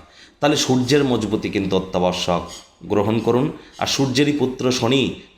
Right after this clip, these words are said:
তিরিশে জুন কিন্তু বক্রী হবে, যার ফলস্বরূপ আপনাদের রাশির উপরে কী প্রভাব পড়বে already কিন্তু চ্যানেলে ভিডিও আপলোড করা হয়েছে,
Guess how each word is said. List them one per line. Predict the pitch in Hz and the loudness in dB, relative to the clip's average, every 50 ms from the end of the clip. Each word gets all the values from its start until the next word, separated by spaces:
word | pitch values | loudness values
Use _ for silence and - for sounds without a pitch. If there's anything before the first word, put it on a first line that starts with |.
| _ | _
তিরিশে | - 117 131 143 135 - 139 | -2 0 2 2 2 2 2
জুন | 113 120 120 123 | 2 2 2 2
কিন্তু | 120 127 123 120 120 117 | 2 0 0 2 2 2
বক্রী | 107 107 101 - - 107 107 98 | 2 0 0 -2 -2 0 2 2
হবে, | 92 87 85 82 - - - | 4 2 2 0 -4 -6 -4
যার | - 104 104 92 - | -2 -2 -2 0 0
ফলস্বরূপ | 101 104 110 110 113 120 120 | 0 0 0 0 0 0 2
আপনাদের | 113 95 92 - 92 98 98 104 | 2 2 2 0 -2 -2 0 0
রাশির | 101 95 95 107 104 | 0 0 2 0 0
উপরে | 101 92 104 104 | 0 0 0 -2
কী | 95 - 104 | 0 -2 -2
প্রভাব | - 107 101 104 107 - - | 0 0 2 2 0 0 0
পড়বে | - 113 110 110 127 - - - - - - - _ | -2 0 2 2 0 0 -2 -6 -16 -20 -20 -10 _
already | - 110 113 117 120 120 127 | 0 0 2 2 2 2 0
কিন্তু | 127 127 127 123 123 | 0 0 0 0 0
চ্যানেলে | - 120 107 110 113 117 | 0 2 2 2 2 2
ভিডিও | 110 104 98 113 113 | 0 2 2 4 4
আপলোড | 104 98 107 - 107 104 - | 2 2 0 -2 -6 -4 -2
করা | - 120 139 143 | 0 2 2 2
হয়েছে, | 113 101 92 85 - - - | 2 0 0 0 -2 -4 -4